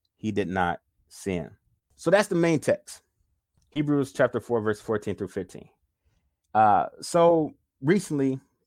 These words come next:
actually February, uh, not February, Friday, <laughs> I started therapy, th-, started therapy because I have been on autopilot. Uh, things were getting done, but my mind was on other things. Um,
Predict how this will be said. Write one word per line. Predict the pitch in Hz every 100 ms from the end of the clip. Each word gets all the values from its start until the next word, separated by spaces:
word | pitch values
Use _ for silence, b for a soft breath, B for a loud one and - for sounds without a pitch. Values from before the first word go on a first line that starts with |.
| -
actually | 127 139 -
February, | - - 160 120 92 -
uh, | 107 101 92
not | 113 -
February, | 85 -
Friday, | _ - - 131 135 110 87 104 _ 180 - 156
<laughs> | 131 285 -
I | 135
started | 135 180 170 156 _
therapy, | 123 120 107 _ - _ _ _ -
th-, | -
started | - 127 123 110
therapy | 110 104 90 82 - _ _ -
because | 117 117 135 120 117 110 107 -
I | 104 151
have | 139 131
been | 113 110
on | 101 - _ -
autopilot. | 98 98 82 - 62 65 - _ _ _ _ -
Uh, | 104 101 95 82 -
things | 160 180
were | 180
getting | 151 160 151
done, | 120 110 110 110 _ _ -
but | 98 120
my | 110 117
mind | 117 113 117 123 127 123 117
was | 107 107 101
on | 101 101
other | 95 90
things. | 80 - - - _ _ _ -
Um, | 95 92 87 76 67